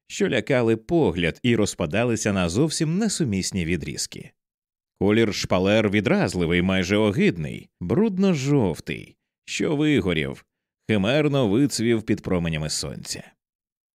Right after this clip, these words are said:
У деяких місцях вони набули блідого коричнево-жовто-гарячого відтінку, в інших невловиме зеленувато-жовте забарвлення.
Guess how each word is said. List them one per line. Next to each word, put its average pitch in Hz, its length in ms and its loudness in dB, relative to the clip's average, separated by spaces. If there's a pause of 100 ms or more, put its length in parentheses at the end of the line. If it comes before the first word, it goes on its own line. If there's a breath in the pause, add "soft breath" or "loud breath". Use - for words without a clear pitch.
(200)
У 165 100 2
деяких 208 420 0
місцях 139 460 0
вони 131 240 4
набули 147 580 2 (120)
блідого 147 640 2
коричнево-жовто-гарячого 117 1400 2
відтінку, 117 680 -6 (360)
в 90 180 2
інших 160 380 0
невловиме 113 520 2
зеленувато-жовте 98 1160 0
забарвлення. 67 840 -8